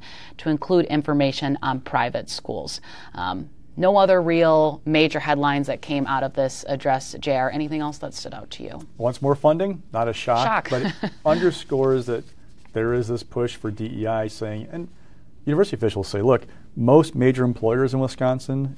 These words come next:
Speaker 2: your Kohler companies, those, they're saying these guys include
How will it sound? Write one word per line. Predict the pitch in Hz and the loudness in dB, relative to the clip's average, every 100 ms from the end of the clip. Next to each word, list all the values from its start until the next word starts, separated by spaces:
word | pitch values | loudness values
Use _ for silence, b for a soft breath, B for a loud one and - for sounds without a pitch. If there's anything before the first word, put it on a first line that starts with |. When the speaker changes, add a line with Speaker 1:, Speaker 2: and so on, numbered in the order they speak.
| - | -6
Speaker 2:
your | 101 104 101 95 92 | 0 2 2 0 -2
Kohler | - 127 123 | -4 0 2
companies, | - 117 113 110 - - | 2 -2 -2 -4 -6 -6
those, | - 110 107 b b b - | 0 0 -2 b b b -4
they're | 117 | -2
saying | 110 101 98 - - | 0 -2 -4 -12 0
these | 135 147 | 2 4
guys | 123 123 117 107 - - - - | 6 6 6 2 -8 -16 -12 -8
include | 107 196 165 85 | 2 6 6 2